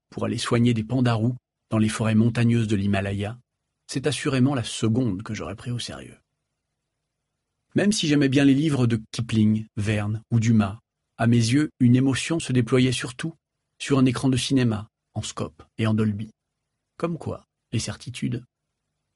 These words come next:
Rapidement, pourtant, fréquenter les plateaux me permet d'entrevoir une vérité qui va sérieusement ébranler ma perception des choses. À l'époque, d'une façon ou d'une autre,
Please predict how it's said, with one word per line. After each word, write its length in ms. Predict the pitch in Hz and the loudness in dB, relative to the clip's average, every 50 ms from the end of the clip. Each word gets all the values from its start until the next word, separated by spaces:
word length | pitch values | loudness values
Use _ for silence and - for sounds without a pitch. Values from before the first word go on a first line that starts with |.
| _ _ _ _ _ _ _ _ _ _ _ _ _ _ _ _ _ _ _ | _ _ _ _ _ _ _ _ _ _ _ _ _ _ _ _ _ _ _
Rapidement, 600 | - - 147 165 - 160 151 139 143 139 143 160 - _ | -4 -4 -4 -2 -2 -2 2 4 4 4 2 0 -6 _
pourtant, 400 | - 120 107 - - 117 107 113 - _ _ _ _ _ _ - | -4 -4 -4 -2 -2 -2 -2 -2 -6 _ _ _ _ _ _ -6
fréquenter 480 | - - 165 - 165 165 135 160 160 | -4 -2 -2 0 0 -2 0 0 0
les 100 | 143 127 | 0 0
plateaux 440 | 120 127 131 120 123 127 131 135 - - _ _ - | 0 0 0 0 0 -2 -4 -4 -4 -12 _ _ -2
me 100 | 120 113 | -2 0
permet 280 | 113 127 120 123 120 | 2 2 2 4 4
d'entrevoir 500 | 110 117 110 - 117 110 107 123 127 127 | 2 0 0 0 0 2 2 2 2 2
une 120 | 123 117 104 | 2 0 0
vérité 420 | 113 123 120 113 110 113 127 131 | 0 0 0 0 0 -2 -4 -6
qui 140 | 127 - 123 | -4 -6 -4
va 160 | 110 110 110 | -4 -4 -6
sérieusement 600 | 110 - - 131 127 123 127 127 123 139 143 139 | -6 -6 -4 -2 0 0 0 2 2 2 2 2
ébranler 380 | 127 113 98 92 107 107 107 107 | 0 -2 -2 0 0 0 0 0
ma 140 | 101 98 95 | 0 -2 -4
perception 460 | - 101 - - 113 110 - - 107 | -4 -8 -8 -8 -8 -8 -6 -6 -6
des 80 | 101 95 | -6 -6
choses. 400 | 92 - - 85 - - - - - _ _ _ _ _ _ _ _ _ _ _ _ _ _ _ | -8 -10 -10 -12 -14 -16 -20 -20 -20 _ _ _ _ _ _ _ _ _ _ _ _ _ _ _
À 80 | 110 107 | -2 -2
l'époque, 500 | 101 95 - 104 101 107 - - - - _ _ _ _ _ _ _ _ _ _ | -2 -4 -4 -8 -10 -10 -10 -14 -18 -20 _ _ _ _ _ _ _ _ _ _
d'une 160 | 120 120 123 | 4 4 4
façon 300 | 120 135 135 - - 156 | 4 2 -2 2 2 2
ou 60 | 147 | 2
d'une 180 | 131 127 127 127 | 4 4 4 2
autre, 260 | 131 135 - - | 2 0 -6 -10